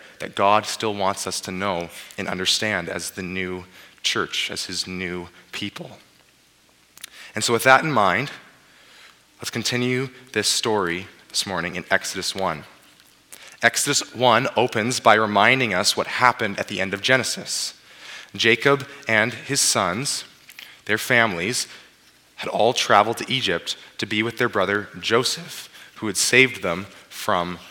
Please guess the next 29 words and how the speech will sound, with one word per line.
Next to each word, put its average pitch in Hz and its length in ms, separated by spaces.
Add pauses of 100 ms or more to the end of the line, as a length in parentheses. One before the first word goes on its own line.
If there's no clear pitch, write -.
(140)
a 101 60
famine. 120 480 (920)
The - 140
Israelites 127 400
were 117 60
given 113 340
the 113 100
land 101 400
of 104 340
Goshen, 120 460 (340)
which - 380 (180)
would 104 200 (160)
have 107 380
been 101 300
a 95 420
sub-region 101 1040
of, 85 440 (300)
of 95 100
Egypt. - 540 (520)
Okay, 117 220
if 107 140
you've 107 100
been 123 120
to 117 100
Regina, 117 640 (180)
okay, 101 240
and 101 80
you 98 60
know 107 420